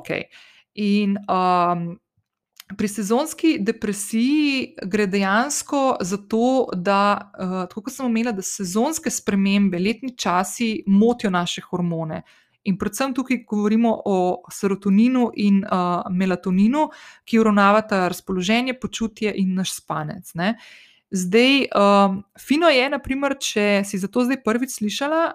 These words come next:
da se spremljaš zdaj od zdaj naprej, ne, in potem pogledaš, kako si se prejšnje leto počutila, kako se boš naslednje leto počutila in tako malo spremljaš in lahko potem se tudi pripraviš do določene mere. Oziroma,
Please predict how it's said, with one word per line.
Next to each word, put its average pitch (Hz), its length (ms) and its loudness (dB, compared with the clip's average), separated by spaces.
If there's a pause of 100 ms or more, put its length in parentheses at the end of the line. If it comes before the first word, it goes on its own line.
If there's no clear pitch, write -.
(100)
da 208 160 0 (240)
se - 160 -10
spremljaš 226 540 0
zdaj 190 100 2
od 180 80 -2
zdaj 196 160 0
naprej, 175 320 0
ne, 160 140 -4 (180)
in 202 80 0
potem 226 240 -2
pogledaš, 226 320 0
kako - 180 -10
si - 140 -16
se - 160 -12
prejšnje 214 320 0
leto 214 240 -2
počutila, 202 400 -8
kako 196 160 -10
se - 100 -8
boš 175 200 -8
naslednje 214 340 -2
leto 214 160 -6
počutila 202 400 -4
in 175 80 -2
tako 202 160 -2
malo 180 160 2
spremljaš 247 480 0
in 214 160 4
lahko 208 240 -2
potem 247 300 -2
se 240 180 -4
tudi 254 240 -4 (400)
pripraviš 208 840 2
do - 20 -8
določene 185 480 -2
mere. 185 160 2
Oziroma, 226 320 2